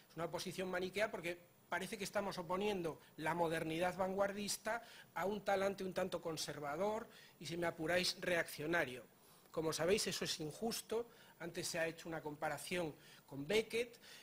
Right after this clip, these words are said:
Eh, Kafka adoraba a Balsa. Quiero decir, la literatura de vanguardia adoraba a Balsa. Balsa era un renovador de la literatura, era moderno. Hace falta matizar en este sentido. Pero sobre todo,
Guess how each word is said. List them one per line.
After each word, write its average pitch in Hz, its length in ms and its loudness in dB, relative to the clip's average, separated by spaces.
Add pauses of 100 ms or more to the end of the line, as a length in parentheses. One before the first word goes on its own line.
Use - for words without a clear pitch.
Eh, 143 340 -8
Kafka - 680 4
adoraba 170 540 2
a 170 40 -2
Balsa. 208 580 2 (220)
Quiero 170 160 0
decir, 160 300 -4
la 156 180 4
literatura 170 800 2
de 202 80 4
vanguardia 180 800 4 (240)
adoraba 147 460 -4
a - 20 -4
Balsa. 156 460 2
Balsa 165 360 -2
era 208 160 2
un 208 160 -2
renovador 147 960 0
de 135 80 -12
la 143 160 -8
literatura, 143 720 -8 (160)
era 185 200 0
moderno. 160 600 -2
Hace 165 160 -12
falta 180 360 0
matizar 170 580 2
en 165 120 0
este 160 200 -4
sentido. 131 420 -8
Pero 185 160 -2
sobre 247 220 4
todo, 294 280 0